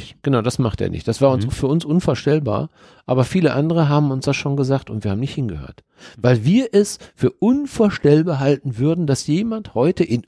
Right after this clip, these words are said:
Speaker 2: unserem wunderschönen Europa plötzlich auf einmal ein Land angreift. Dabei wollte ich nur mal dran erinnern, äh, Serbien, Bosnien und so weiter. Äh, wir haben noch vor nicht allzu langer Zeit, nach unserer Zeitrechnung,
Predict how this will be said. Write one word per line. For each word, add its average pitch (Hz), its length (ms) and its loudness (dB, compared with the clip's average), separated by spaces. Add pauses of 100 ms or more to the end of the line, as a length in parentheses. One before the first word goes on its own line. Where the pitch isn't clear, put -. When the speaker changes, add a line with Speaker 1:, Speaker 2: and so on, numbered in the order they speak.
Speaker 2:
unserem 220 580 -2 (440)
wunderschönen 190 800 2
Europa 175 640 -2 (360)
plötzlich 233 760 0 (260)
auf 151 200 -2
einmal 147 240 2
ein 156 140 4
Land 196 320 2
angreift. 85 460 -6
Dabei 101 360 0
wollte 104 200 -2
ich - 80 -10
nur 110 120 -2
mal 117 100 0
dran 120 160 0
erinnern, 127 540 0
äh, - 240 -6 (120)
Serbien, 110 720 -2
Bosnien 120 460 0
und 135 100 0
so 139 160 -2
weiter. 139 400 2 (540)
Äh, 131 400 4
wir 127 200 0
haben 139 260 0
noch 120 300 -4
vor - 260 -2
nicht 208 200 0
allzu 165 220 0
langer 147 260 0
Zeit, 143 360 -2
nach - 240 -12
unserer 113 380 -4
Zeitrechnung, 131 800 -2